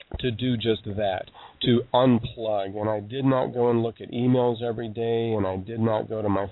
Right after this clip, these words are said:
phone. I made sure to leave messages on, um, on, you know, my, my, you know, the,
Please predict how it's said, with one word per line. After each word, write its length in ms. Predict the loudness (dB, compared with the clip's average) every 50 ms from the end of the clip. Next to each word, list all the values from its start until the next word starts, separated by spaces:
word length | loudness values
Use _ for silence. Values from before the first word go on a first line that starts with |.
| 0
phone. 300 | 4 6 6 8 6 6
I 80 | 4 4
made 260 | 2 2 2 0 -2 -4
sure 80 | -6 -8
to 60 | -8
leave 240 | -8 -10 -10 -4 -2
messages 680 | 0 2 2 2 0 -4 -8 -6 -4 -4 -4 -4 -4 -8 -12 -18 -20 -20 -20 -20 -20 _ _ _
on, 540 | 2 4 6 6 6 6 6 6 6 4 4 2 0
um, 480 | -2 -2 0 0 0 2 2 0 0 -2 -10 -20 _ _ _ _ _
on, 640 | 2 4 6 6 6 6 4 4 4 2 0 -2 -2
you 80 | 0 2
know, 120 | 4 4
my, 360 | 4 4 4 2 0 -2 -6 -8
my, 260 | -4 -2 -2 0 -2 -2 -6 -10 -12 -6
you 100 | -2 0
know, 100 | 0 0
the, 180 | 0 -4 -8